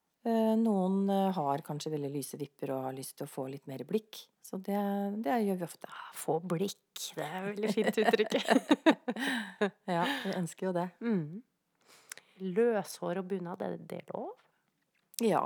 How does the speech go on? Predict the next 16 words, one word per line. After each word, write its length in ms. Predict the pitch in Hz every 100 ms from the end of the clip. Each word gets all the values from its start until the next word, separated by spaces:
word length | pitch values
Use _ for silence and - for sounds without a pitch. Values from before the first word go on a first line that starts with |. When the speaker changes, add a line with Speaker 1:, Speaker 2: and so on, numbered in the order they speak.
| 147
Speaker 1:
det 80 | 185
er 80 | 175
lov. 220 | 127 - _ -
Speaker 2:
Det 160 | 214
er 80 | 233
lov? 220 | 214 151
Speaker 1:
Ja, 140 | - -
det 160 | 160 160
er 80 |
lov. 200 | 151 151 -
Speaker 2:
Ja. 220 | 214 175 - _ _ _ _ -
Speaker 1:
Å 60 | 170
putte 380 | - 185 - 156
inn 80 |
noen 140 | 151 156
extensions 680 | - 147 139 - 143 147